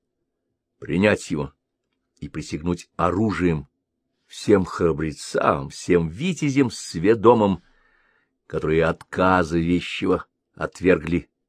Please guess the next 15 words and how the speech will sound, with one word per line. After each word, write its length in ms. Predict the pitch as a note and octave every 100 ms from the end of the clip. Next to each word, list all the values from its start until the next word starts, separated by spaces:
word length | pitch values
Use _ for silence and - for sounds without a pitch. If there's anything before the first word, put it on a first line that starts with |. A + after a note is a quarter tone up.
| _
прелесть 460 | F2+ F2 E2 D#2+ D2
земных 440 | D#2+ E2+ F2+ -
воззрений, 560 | F2+ D#2+ F2+ F2+ E2+ - _ _ _
добычи, 680 | G2+ F2+ F#2 G#2 G#2 - F#2+ _ _ _ _ _
состояния, 960 | - - F#2 - F2 F#2+ G2 F#2+ F#2 - _ _ _ _
злата — 680 | D#2+ D#2 F2+ G2 G#2 F#2+ F2+ _ _ _ _ _
и 220 | G#2+ G2+
все 560 | - - - A#2+ A#2+ A2+
ипостаси 880 | - A#2 - - - B2+ A#2 B2+ B2
вскормлённые 880 | - - A2+ A2+ A#2 B2+ B2+ B2+
уже 240 | B2 G#2+ A#2+
ступили 680 | - - A2 - E3+ D3+ G#2+
на 100 | E2+
этот 240 | D#2 D#2
путь, 280 | - D#2+ -